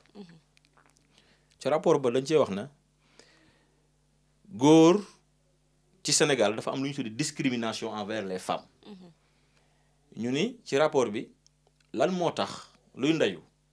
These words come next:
Speaker 2: góor day am dix-huit ans door a am borom, door a am soxna.
Speaker 1: Mhm.
Speaker 2: Waaye jigéen ñun dañ koy may ci seize ans, ñu ni loolu d'accorduñ ci, discrimination la, jigéen dafa war a dem ba am dix-huit ans.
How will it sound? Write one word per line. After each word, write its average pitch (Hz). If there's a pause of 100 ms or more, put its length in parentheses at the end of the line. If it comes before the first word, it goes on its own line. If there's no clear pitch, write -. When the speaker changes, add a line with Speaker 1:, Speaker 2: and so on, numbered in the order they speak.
(1200)
Speaker 2:
góor 160
day 135
am 135
dix-huit 147
ans 87 (1600)
door 113
a -
am 147 (220)
borom, 107
door 104
a 101
am 107
soxna. 104
Speaker 1:
Mhm. - (800)
Speaker 2:
Waaye 127
jigéen 156
ñun 139
dañ 131
koy 135
may 117
ci -
seize 98
ans, - (480)
ñu 107
ni 107
loolu 107
d'accorduñ 98
ci, 92
discrimination 98
la, 98
jigéen 104
dafa 101
war 104
a -
dem 98
ba 95
am 135
dix-huit 113
ans. 82